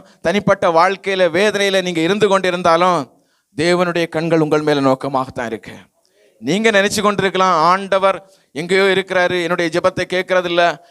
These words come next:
இல்ல நான் அவருக்கு பிரியமாய் நான் இல்ல, ஆகவே ஆண்டவர் என்னுடைய ஜெபத்தை கேட்கல," நீங்க நினைச்சு கொண்டிருக்கலாம். ஆனால் தேவனுடைய கண்கள் இரவும் பகலும் உங்களை நோக்கி கொண்டே இருக்கிறது.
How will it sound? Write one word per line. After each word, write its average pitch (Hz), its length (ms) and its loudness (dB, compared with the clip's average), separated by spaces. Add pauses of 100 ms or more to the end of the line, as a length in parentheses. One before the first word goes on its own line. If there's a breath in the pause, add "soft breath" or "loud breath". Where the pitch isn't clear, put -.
இல்ல 147 140 -6
நான் 175 140 0
அவருக்கு 180 320 0 (100)
பிரியமாய் 190 340 0
நான் 180 160 0
இல்ல, 180 540 0
ஆகவே 190 360 0
ஆண்டவர் 180 300 0
என்னுடைய 175 400 -4
ஜெபத்தை 190 300 -6
கேட்கல," 185 300 -4
நீங்க 196 200 -2
நினைச்சு 190 220 -8
கொண்டிருக்கலாம். 170 640 -2 (180 soft breath)
ஆனால் 165 440 0
தேவனுடைய 165 640 0
கண்கள் 156 420 -2
இரவும் 160 560 0
பகலும் 156 600 0
உங்களை 143 320 -2
நோக்கி 135 280 -2
கொண்டே 123 380 -2
இருக்கிறது. 101 600 -6